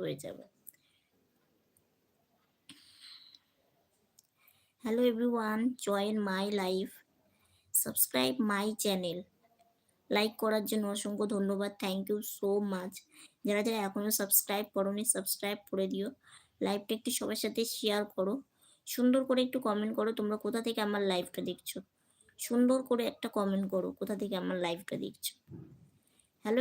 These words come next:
everyone, সবাই বলো। স্ক্রিনে যারা যারা আমার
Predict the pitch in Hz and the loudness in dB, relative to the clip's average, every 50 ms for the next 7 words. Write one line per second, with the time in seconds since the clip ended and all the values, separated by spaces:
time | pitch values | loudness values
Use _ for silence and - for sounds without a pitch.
0 | 269 262 254 247 269 262 254 247 226 233 226 233 262 302 294 - _ _ _ _ | 6 4 4 4 2 4 4 4 4 2 4 4 2 2 0 -4 _ _ _ _
1 | _ _ _ _ _ _ _ _ _ _ - _ _ _ _ _ _ _ - - | _ _ _ _ _ _ _ _ _ _ -20 _ _ _ _ _ _ _ -6 -2
2 | - 220 226 233 226 208 214 202 208 214 220 254 277 269 - - - - - - | 0 2 2 2 2 2 4 4 4 4 4 2 0 -2 -4 -12 -20 -20 -20 -20
3 | _ _ - - - - 262 262 262 269 269 262 233 220 202 202 202 220 220 220 | _ _ 4 4 4 6 6 6 8 8 8 6 6 4 2 2 2 2 2 2
4 | 214 208 - - - 208 220 | 2 0 -2 0 0 2 2